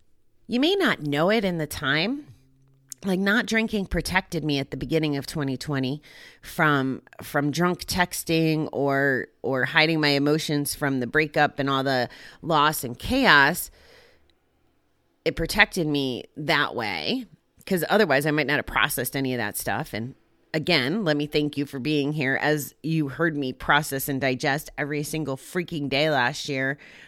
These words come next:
of every emotion, whether it was good, bad, or whatever. I wouldn't have been able to do all that. But I didn't, I didn't quit drinking and go, "Okay, I'm gonna have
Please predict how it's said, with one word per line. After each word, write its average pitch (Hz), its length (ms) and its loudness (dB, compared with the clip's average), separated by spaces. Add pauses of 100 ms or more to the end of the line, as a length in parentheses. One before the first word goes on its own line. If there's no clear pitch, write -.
(100)
of 131 180 -4
every 156 500 -4
emotion, 156 480 -2
whether 139 280 2
it 120 40 0
was 127 160 -4
good, 151 300 -4
bad, 147 300 6
or 135 140 0
whatever. 139 600 0 (1400)
I 208 120 4
wouldn't 262 180 4
have 254 60 2
been 233 80 2
able 208 180 0
to 175 120 -2
do 196 280 -2
all 117 180 0
that. - 100 -14 (640)
But 185 100 -2
I 214 60 2
didn't, 254 420 2 (140)
I 180 100 4
didn't 214 400 2
quit - 260 2
drinking 208 460 0
and 175 100 -2
go, 175 280 2
"Okay, 269 640 2 (340)
I'm 294 240 2
gonna 392 180 -4
have 175 640 2